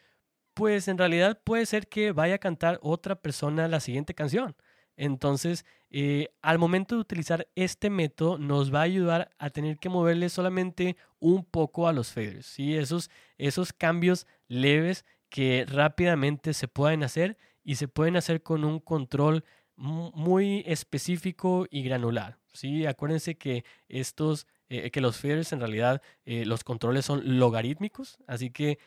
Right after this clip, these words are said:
esos pequeños, es mejor hacer cambios pequeños que cambios grandes.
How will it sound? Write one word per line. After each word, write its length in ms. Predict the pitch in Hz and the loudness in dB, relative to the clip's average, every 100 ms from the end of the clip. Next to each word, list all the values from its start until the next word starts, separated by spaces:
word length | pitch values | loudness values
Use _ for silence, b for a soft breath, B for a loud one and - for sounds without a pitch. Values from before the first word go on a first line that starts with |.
| b | b
esos 320 | - 135 175 - | -6 -4 -4 -6
pequeños, 520 | 147 - 131 143 143 | -6 -2 -2 -2 -2
es 180 | 139 147 | -4 -2
mejor 260 | 156 151 | -2 0
hacer 280 | 143 139 135 | -2 -2 -6
cambios 400 | - 123 123 135 | -4 -2 0 -4
pequeños 480 | - - 165 214 - | -10 -10 -6 -8 -10
que 80 | - | -10
cambios 340 | 110 110 113 | -6 -4 -4
grandes. 460 | 107 92 _ - | -8 -16 _ -20